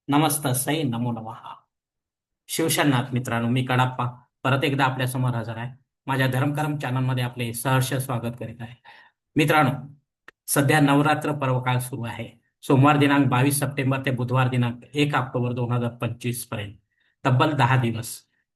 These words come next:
मित्रांनो, नवरात्रीमध्ये माता दुर्गेने नऊ अवतार धारण करून प्रत्येक वेळी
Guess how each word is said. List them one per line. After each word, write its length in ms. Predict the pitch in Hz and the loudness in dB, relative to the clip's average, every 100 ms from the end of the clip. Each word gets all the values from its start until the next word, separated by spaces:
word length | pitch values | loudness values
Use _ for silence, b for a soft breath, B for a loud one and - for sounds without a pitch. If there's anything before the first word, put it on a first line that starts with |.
| _ _ _ - | _ _ _ 0
मित्रांनो, 540 | 143 175 175 175 160 143 120 _ _ _ _ | 2 4 4 2 0 -8 -16 _ _ _ _
नवरात्रीमध्ये 1120 | 139 139 165 165 147 147 139 131 123 123 - - _ _ _ _ _ _ _ - | 0 4 4 4 2 2 2 2 2 0 -4 -18 _ _ _ _ _ _ _ -8
माता 300 | 131 131 143 | -4 0 0
दुर्गेने 680 | 127 131 135 147 120 - - - _ _ _ _ _ _ - | 0 0 2 2 0 -4 -12 -20 _ _ _ _ _ _ -4
नऊ 300 | 123 175 - | -2 -2 -4
अवतार 460 | 127 123 127 123 | -4 -4 -2 -2
धारण 300 | 113 117 120 | -2 -4 -4
करून 300 | 117 120 107 110 _ _ _ _ _ _ _ | -4 -6 -6 -14 _ _ _ _ _ _ _
प्रत्येक 360 | 143 147 165 143 | -4 -2 -2 0
वेळी 400 | 120 104 - | -2 -2 -10